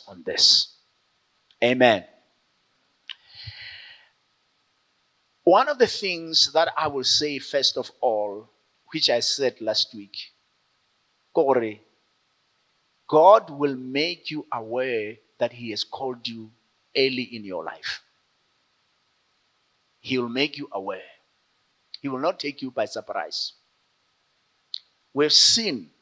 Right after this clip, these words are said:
gore Morena Jesu Kriste o bile aware gore Modimo o mmeditše ga ena le twelve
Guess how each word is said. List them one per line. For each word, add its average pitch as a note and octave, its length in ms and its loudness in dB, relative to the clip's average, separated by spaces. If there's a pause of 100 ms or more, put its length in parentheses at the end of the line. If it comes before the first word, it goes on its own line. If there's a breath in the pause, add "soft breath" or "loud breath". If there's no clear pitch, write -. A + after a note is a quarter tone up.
gore D3 140 4
Morena C3+ 260 4
Jesu D#3+ 260 2
Kriste D3+ 480 -2 (120)
o D#3 80 -2
bile D3+ 320 0
aware A#2 560 -2 (460)
gore A#2+ 200 2
Modimo C3+ 360 -4
o - 20 -6
mmeditše A#2 540 -8 (420)
ga B2 80 0
ena A2 160 -4
le G2+ 100 -12
twelve - 280 -14